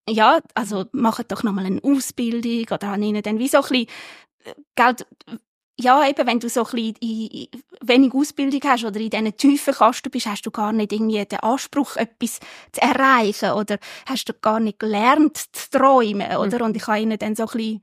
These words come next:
Speaker 1: versucht zu beibringen, anfangen zu träumen, irgendwie eine Vision für das Leben zu entwickeln und habe mit ihnen so ein bisschen Life-Coaching gemacht. Ich war irgendwie knapp zwanzig gewesen.
Speaker 2: Mhm.
Speaker 1: Und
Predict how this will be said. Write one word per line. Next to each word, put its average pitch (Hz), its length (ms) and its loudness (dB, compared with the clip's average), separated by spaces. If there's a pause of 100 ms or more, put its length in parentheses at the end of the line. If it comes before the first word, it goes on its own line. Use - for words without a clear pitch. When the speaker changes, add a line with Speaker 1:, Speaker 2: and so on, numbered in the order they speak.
Speaker 1:
versucht - 840 0
zu - 100 -16
beibringen, 269 880 -2
anfangen 226 360 2
zu 226 120 -4
träumen, 254 480 2
irgendwie 226 280 -2
eine 208 100 -2
Vision 233 400 -2
für - 100 -8
das 247 140 -10
Leben 233 380 -2
zu - 100 -8
entwickeln 247 640 -8
und 226 180 -10
habe 214 100 -6
mit 220 160 -8
ihnen 226 220 -4
so 226 80 0
ein 214 60 -2
bisschen 214 240 -4 (440)
Life-Coaching 294 1000 0
gemacht. 302 320 2
Ich - 40 0
war 240 180 -2
irgendwie 214 440 -2 (320)
knapp 226 340 2
zwanzig 277 560 -2
gewesen. 302 340 -2 (120)
Speaker 2:
Mhm. 180 80 -14 (400)
Speaker 1:
Und 233 540 4